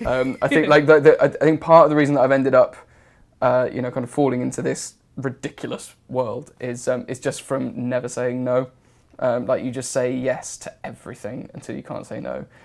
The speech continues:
Speaker 1: Like, I've played in so many different bands and
Speaker 2: Yeah.
Speaker 1: done so many different awful shows, um, that have been completely soul-destroying, but,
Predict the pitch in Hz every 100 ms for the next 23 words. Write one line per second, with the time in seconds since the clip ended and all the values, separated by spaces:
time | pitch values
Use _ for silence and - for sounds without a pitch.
0 | _ _ 127 120 127 143 135 131 127 127
1 | 127 - _ _ _ - - - 160 160
2 | 147 143 131 127 113 123 123 127 127 -
3 | - 127 190 214 202 170 127 127 127 123
4 | - 147 147 147 139 131 127 127 131 -
5 | - - _ _ _ _ 160 170 156 -
6 | 135 123 120 _ _ _ - 123 127 127
7 | 120 - _ - 123 127 127 127 147 131
8 | 131 120 - 127 127 127 - - 135 -
9 | 175 151 135 131 131 123 - 127 131 123
10 | 123 123 117 98